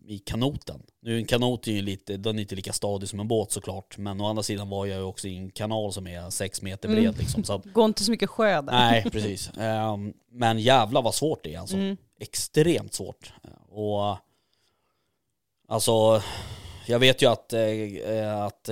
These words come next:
Speaker 1: Kalle och Mattias till exempel på Bra Jakt, de har ju släppt några bä-, några sälfilmer.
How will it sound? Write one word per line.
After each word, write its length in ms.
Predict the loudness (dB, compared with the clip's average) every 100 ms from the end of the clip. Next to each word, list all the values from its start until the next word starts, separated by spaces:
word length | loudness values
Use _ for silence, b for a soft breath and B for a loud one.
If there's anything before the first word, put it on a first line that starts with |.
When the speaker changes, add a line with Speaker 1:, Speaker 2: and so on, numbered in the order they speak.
| 2
Speaker 1:
Kalle 300 | 4 6 4
och 100 | 4
Mattias 440 | 2 0 2 2
till 80 | 0
exempel 320 | -4 -4 -4
på 160 | -2 -2
Bra 280 | 0 0 2
Jakt, 400 | 0 -2 -8 -10
de 220 | -4 -2
har 120 | -2
ju 160 | -2 -2
släppt 260 | -4 -8 -8
några 140 | -8
bä-, 320 | -4 -4 -4
några 420 | -6 -4 -2 -2
sälfilmer. 720 | -2 -4 -4 -8 -10 -10 -12